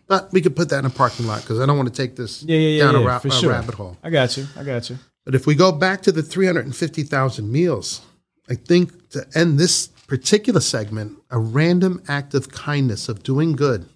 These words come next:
Speaker 1: mixed with monthly emails that I've been doing for four years, that email was a piece that saved this company. So we're doing emails for four years straight.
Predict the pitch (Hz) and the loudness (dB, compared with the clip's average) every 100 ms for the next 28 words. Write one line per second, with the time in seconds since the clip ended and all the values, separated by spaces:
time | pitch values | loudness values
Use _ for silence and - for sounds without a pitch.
0 | _ _ _ _ - 135 170 165 - 139 | _ _ _ _ -2 4 4 2 0 0
1 | - 135 127 139 180 190 185 202 - 170 | 0 2 2 4 2 2 -2 -2 -4 -10
2 | 180 156 127 113 131 117 117 131 147 127 | -4 -2 -2 -2 -4 -4 -4 -4 -6 -6
3 | 123 - 170 170 156 139 117 - - - | -12 -14 -12 -6 -4 -2 -4 -8 -12 -16
4 | - _ _ _ _ _ _ _ _ _ | -20 _ _ _ _ _ _ _ _ _
5 | _ _ _ _ - 143 165 - 185 165 | _ _ _ _ -4 -2 -2 0 2 4
6 | 143 117 110 - _ _ _ _ _ _ | 4 2 -4 -14 _ _ _ _ _ _
7 | _ _ _ _ _ - 139 135 - - | _ _ _ _ _ 0 2 2 0 -2
8 | 180 - - 107 - 127 110 107 - 110 | -2 -2 -6 -8 -4 -4 -4 -8 -6 -8
9 | 95 90 87 _ _ _ _ _ _ _ | -8 -14 -16 _ _ _ _ _ _ _
10 | _ - - 143 180 160 190 180 160 165 | _ -2 2 6 6 4 2 2 0 0
11 | 156 147 139 - 127 - - 165 165 156 | 2 2 0 -2 -6 -6 0 2 4 4
12 | 135 127 - - 104 85 | 2 2 0 -4 -6 -8